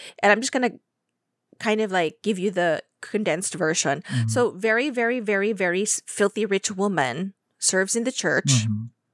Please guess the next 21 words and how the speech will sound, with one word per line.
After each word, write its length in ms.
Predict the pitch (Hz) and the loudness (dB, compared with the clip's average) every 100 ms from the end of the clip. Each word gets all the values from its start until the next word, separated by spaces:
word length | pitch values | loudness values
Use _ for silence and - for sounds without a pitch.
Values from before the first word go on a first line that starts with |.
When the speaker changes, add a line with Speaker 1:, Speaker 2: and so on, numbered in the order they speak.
| _ _ - - - - - - | _ _ -20 -18 -18 -20 -12 -4
Speaker 1:
And 600 | 226 214 214 208 208 - - - _ _ _ _ _ _ _ _ _ _ _ _ _ 254 | 0 2 2 0 -4 -10 -18 -20 _ _ _ _ _ _ _ _ _ _ _ _ _ -2
I'm 120 | 277 | 0
gonna 200 | 359 254 | 0 0
just 200 | 202 - | -2 0
say 160 | 185 143 | 0 -2
it. 80 | - | -2
She 120 | 226 | 0
got, 200 | 269 262 - 170 - - | 2 2 -2 -14 -6 0
I'm, 140 | 214 - 170 - | 0 -2 -8 -2
I'm 60 | 196 | -2
not 100 | - | 0
saying 200 | 160 147 | -2 0
naman 240 | 151 - | -2 -2
which 240 | 127 - - | -2 -2 -2
church, 320 | 143 160 - | -2 0 2
<laughs> 160 | - | 2
Speaker 2:
Mm. 360 | 147 135 117 120 | 2 0 -2 2
Speaker 1:
but 140 | - 254 | 4 4
she 160 | - 277 | 2 -2
got 400 | 277 - 208 180 | -2 -2 -6 -2
duped 480 | 226 180 - - | 0 -2 -6 -16